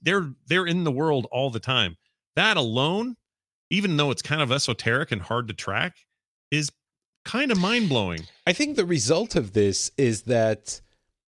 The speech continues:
Speaker 2: you feel i-, that the world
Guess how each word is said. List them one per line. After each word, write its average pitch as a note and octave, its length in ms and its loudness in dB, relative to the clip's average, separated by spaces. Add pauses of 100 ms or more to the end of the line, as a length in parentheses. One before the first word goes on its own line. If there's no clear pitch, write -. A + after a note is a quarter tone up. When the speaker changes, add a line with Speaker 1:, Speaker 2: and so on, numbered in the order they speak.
(200)
Speaker 2:
you B2+ 300 -4
feel C3 680 0 (120)
i-, B2+ 80 -10 (340)
that A2+ 380 0 (260)
the A2+ 240 -2
world A2 500 2